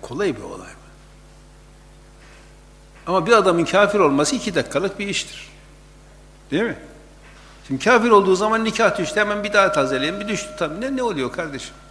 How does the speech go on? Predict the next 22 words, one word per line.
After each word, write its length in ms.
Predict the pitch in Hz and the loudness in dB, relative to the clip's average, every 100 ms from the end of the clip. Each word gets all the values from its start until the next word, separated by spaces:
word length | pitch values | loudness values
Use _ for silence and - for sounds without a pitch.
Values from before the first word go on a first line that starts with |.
| - - - - - - - - - - - - | -20 -20 -20 -20 -20 -20 -20 -20 -20 -20 -14 -2
İ-, 260 | 202 - | -2 0
inanç 320 | 202 226 - | 4 4 4
başka 320 | 160 160 240 214 | 2 2 0 0
bir 60 | |
şey, 280 | - 185 226 - | 0 -2 -2 -2
aile 300 | 160 151 190 | 2 2 2
başka 280 | 175 - 175 | -2 -2 -6
bir 60 | 143 | -8
şeydir. 340 | - 113 - - - - - - - - - - | -12 -12 -18 -20 -20 -20 -20 -20 -20 -20 -20 -10
Şimdi 300 | - 240 185 | -4 -2 -2
öyle 240 | 170 240 | -2 -2
bir 40 | 208 | 0
yapı 280 | 147 - 143 | 0 0 -2
oluşturuluyor 640 | 147 - 151 151 226 190 | -2 -4 -6 -4 -4 -4
ki, 300 | - 127 165 - - - | -6 -10 -10 -18 -12 -10
<clears throat> 1400 | - - 247 - - - - - - - - - - - | -8 -8 -6 -6 -8 -14 -20 -20 -20 -20 -20 -20 -18 -2
insanları 600 | 156 160 185 185 214 202 | 2 2 0 0 0 0
münafık 580 | 147 143 147 - 214 131 | 0 2 0 -2 -6 -6
olmaya 340 | 117 117 110 | -6 -6 -6
zorluyor 520 | 104 95 92 95 95 95 | -8 -10 -12 -14 -14 -14
bu 60 | |
yapı. 280 | 95 - | -16 -18